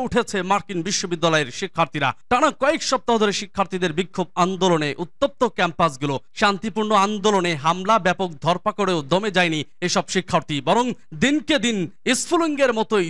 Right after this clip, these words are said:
ছড়িয়ে পড়ছে বিক্ষোভ। ফলে জনমত অন্যদিকে ঘুরিয়ে দিতে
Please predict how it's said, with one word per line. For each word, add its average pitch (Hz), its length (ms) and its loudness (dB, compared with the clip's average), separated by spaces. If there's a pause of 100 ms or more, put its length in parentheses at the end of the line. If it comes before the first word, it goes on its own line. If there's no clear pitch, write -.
ছড়িয়ে 226 300 0
পড়ছে 196 340 -4
বিক্ষোভ। 175 380 -2 (140)
ফলে 180 180 2 (120)
জনমত 240 360 0 (100)
অন্যদিকে 208 480 -2 (160)
ঘুরিয়ে 202 300 0
দিতে 185 160 -6